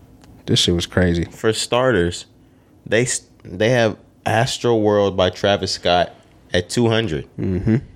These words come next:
Speaker 2: This could be understandable if the next one hundred ninety-nine albums are, are insane.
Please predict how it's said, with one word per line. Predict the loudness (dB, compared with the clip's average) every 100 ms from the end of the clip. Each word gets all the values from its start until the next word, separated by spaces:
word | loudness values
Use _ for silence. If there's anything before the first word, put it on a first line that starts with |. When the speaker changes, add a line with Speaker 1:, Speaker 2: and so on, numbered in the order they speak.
| -20 -10
Speaker 2:
This | -2 -2
could | 0 -2
be | 0 0
understandable | 0 0 -2 0 0 2 0 0 -2 -2 -10 -2
if | -2 0
the | -2
next | 0 -2 -2
one | 0 0
hundred | 2 0 0 0
ninety-nine | 0 2 2 2 2
albums | 2 2 0 -4 -8 -10 -12 0
are, | 0 0 -6 _ _ _ _ _ _ _ _ _
are | -4 -4
insane. | -2 0 0 -2